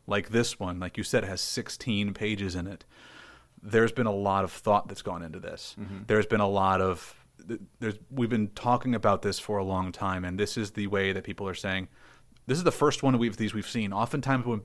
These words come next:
Speaker 1: when bills like this are coming before that we've seen over the session, there's two or three or four of them all about the same kind of thing. And so the, the, the committee's left juggling, well, which one do we look at? What do we do? And then they kind of ought not to pass some and then ought to pass others.
Speaker 2: Mm-hmm.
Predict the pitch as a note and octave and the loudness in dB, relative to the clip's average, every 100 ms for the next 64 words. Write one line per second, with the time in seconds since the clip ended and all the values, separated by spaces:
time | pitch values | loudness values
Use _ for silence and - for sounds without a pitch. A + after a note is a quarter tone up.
0 | - A2 G2+ A#2 G#2+ A#2 G#2 A#2+ - - | -6 -6 2 2 2 -2 -2 -4 -4 -4
1 | A2+ A2 G2 A#2+ A2+ F#2+ G#2 G#2+ - A2 | -4 -4 -2 0 2 0 -2 -6 -6 -4
2 | G#2+ G2+ G2 - A2+ - F2+ F#2 - - | -4 -4 -6 -4 -2 -2 -4 -8 -14 -20
3 | - - - C3 - - D#3+ G2+ F#2+ - | -20 -20 -6 -4 -2 4 6 6 0 0
4 | C3 A#2 F#2+ - - C#3+ A#2+ G2 F#2+ A2 | 2 4 2 -2 2 4 4 2 0 2
5 | A#2+ A2 A2 - A2+ A2 A2 G#2 - A#2 | 2 2 -2 -2 -2 -2 -2 -2 0 -2
6 | F#2 F#2 - - - - G#2+ G#2 - A2 | -2 -8 -18 -20 -14 -4 -2 0 2 4
7 | G2+ G2 - - C#2 - _ - A#2+ A#2 | 4 2 -8 -20 -20 -20 _ -14 -8 -4
8 | A2+ G#2 G#2 - B2+ A2 G#2+ F#2 A#2+ A#2 | 0 2 0 2 2 4 2 4 4 6
9 | G#2+ G2 G2+ A2+ - G#2+ G#2+ G2+ G2 G#2 | 4 2 4 2 2 0 0 0 0 2
10 | B2 - A#2 G2+ G2 F#2+ G2+ B2+ B2+ A#2+ | 2 4 4 2 0 -2 6 8 8 6
11 | G2+ G2+ G2 G#2 F#2+ - - _ _ - | 2 -2 -2 -2 -2 -6 -20 _ _ -6
12 | B2 A#2+ - - A2 - A#2 G#2+ G#2 G2+ | -2 -4 -6 0 0 2 -2 -2 0 0
13 | G2 - - G2 C3 G2+ A#2 C3+ | -2 -4 -4 4 4 4 2 -2